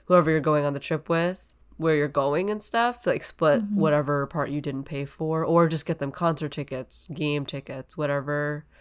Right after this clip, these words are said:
Speaker 2: Mm-hmm.
Speaker 1: or pottery class, take, like, you know, there's, like, a lot of different
Speaker 2: Mm-hmm.
Speaker 1: things that experience
Speaker 2: Yeah.
Speaker 1: could overlap. But I looked into N B A games, and let me tell you, those are expensive.
Speaker 2: Yeah, they are.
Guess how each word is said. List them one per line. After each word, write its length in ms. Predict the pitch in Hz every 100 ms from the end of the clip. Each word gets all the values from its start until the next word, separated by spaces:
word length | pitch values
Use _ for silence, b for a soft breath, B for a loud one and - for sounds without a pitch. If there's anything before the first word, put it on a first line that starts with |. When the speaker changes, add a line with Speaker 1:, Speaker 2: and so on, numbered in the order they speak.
| B B
Speaker 2:
Mm-hmm. 200 | 240 247
Speaker 1:
or 380 | 170 170 165 156
pottery 460 | - 139 135 135 135
class, 540 | 139 135 135 - -
take, 300 | 135 135 - 156
like, 220 | 139 151
you 100 | 156
know, 260 | 156 151
there's, 240 | 147 143 151
like, 180 | 151 -
a 40 |
lot 180 | - -
of 60 | 226
different 260 | 214 185
Speaker 2:
Mm-hmm. 80 | 180
Speaker 1:
things 260 | 151 160 160
that 100 | 165
experience 540 | - - 175 175 202
Speaker 2:
Yeah. 80 | 202
Speaker 1:
could 340 | 185 196 202 b b b b b 190
overlap. 420 | 190 220 220 220
But 100 | 180
I 100 | 160
looked 180 | 180 208
into 200 | 180 -
N 140 | 156
B 180 | 151 143
A 100 | 139
games, 380 | 147 160 160 151
and 160 | 143 139
let 100 | 139
me 60 |
tell 200 | 143 135
you, 320 | 156 156 143 165
those 240 | 160 180
are 60 | 214
expensive. 520 | - 185 170 - 190 _ _ _ _ - -
Speaker 2:
Yeah, 540 | 190 185 180 180 180
they 160 | 175 175
are. 580 | 180 180 180 185 185